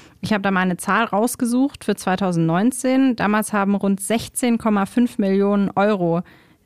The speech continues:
liefen da von juristischen Personen, also von Unternehmen oder, ähm, Verbänden an die Bundestagsparteien. Also das ist schon ein Haufen Geld und das ist natürlich ein Stück weit auch ein Machtfaktor, weil klar,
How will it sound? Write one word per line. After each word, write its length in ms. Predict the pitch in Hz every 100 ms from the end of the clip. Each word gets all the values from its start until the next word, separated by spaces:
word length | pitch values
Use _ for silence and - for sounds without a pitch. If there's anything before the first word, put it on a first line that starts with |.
| -
liefen 300 | 190 202 196
da 260 | 180 180
von 340 | 175 196 190 190
juristischen 480 | 190 208 - 196 180
Personen, 480 | 165 - 190 254
also 300 | 240 175 -
von 160 | 175 170
Unternehmen 480 | 175 175 175 190 175
oder, 500 | 175 175 165 160 -
ähm, 400 | 165 165 165 165 - _ _ _
Verbänden 720 | 196 175 175 202 220 214 208
an 240 | - 185
die 160 | 180 180
Bundestagsparteien. 1000 | 175 175 175 - 156 - 160 - 151 151 - - - -
Also 160 | - 190
das 200 | 202 214
ist 140 | 233
schon 180 | - 233
ein 120 | 208
Haufen 240 | 214 208 196
Geld 320 | 175 202 262
und 120 | 208
das 120 | 208
ist 140 | 226 -
natürlich 320 | 214 226 220
ein 80 | 202
Stück 240 | - 233
weit 140 | 214 -
auch 180 | 180
ein 100 | 185
Machtfaktor, 760 | 180 226 - - 170 - 190 185
weil 140 | 175 175
klar, 420 | - 185 190